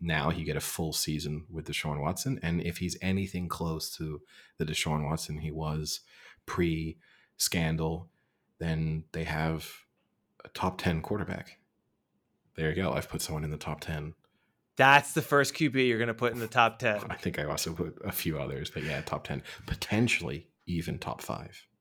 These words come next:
Speaker 2: Wow.
Speaker 1: Like, he has the
Speaker 2: Fifty-eight percent completion, seven touchdowns, five interceptions <laughs> last year.
Speaker 1: Right, but, you know, this is,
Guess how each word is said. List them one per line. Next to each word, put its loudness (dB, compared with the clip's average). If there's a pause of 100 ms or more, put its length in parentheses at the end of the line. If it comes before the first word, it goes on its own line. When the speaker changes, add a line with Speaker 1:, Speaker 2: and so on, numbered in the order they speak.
(1120)
Speaker 2:
Wow. 0 (280)
Speaker 1:
Like, 0
he 2
has 6
the 6
Speaker 2:
Fifty-eight 10
percent 4 (600)
completion, 0
seven 4
touchdowns, 4
five 8
interceptions 2
<laughs> -4
last -2
year. -6 (640)
Speaker 1:
Right, 2
but, 0 (680)
you 0
know, -4 (920)
this -2
is, -6